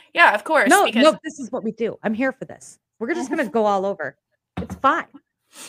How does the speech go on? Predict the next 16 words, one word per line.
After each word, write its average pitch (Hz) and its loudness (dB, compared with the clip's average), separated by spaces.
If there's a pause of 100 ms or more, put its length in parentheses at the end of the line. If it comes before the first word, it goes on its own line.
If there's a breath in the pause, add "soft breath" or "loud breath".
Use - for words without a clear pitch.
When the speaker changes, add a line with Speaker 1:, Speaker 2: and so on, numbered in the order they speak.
(220 loud breath)
Speaker 1:
It's 220 -4
Speaker 2:
Everything - 0
Speaker 1:
true. 311 -4
They 208 -2
do 220 -4
that 214 2
to 196 -2
anybody. 185 -4
I 175 -6
mean, 190 -4
if 226 -4
Speaker 2:
Mm-hmm. 254 -8
Speaker 1:
they, 240 2 (300)
if 208 -10
they 233 0
let 214 2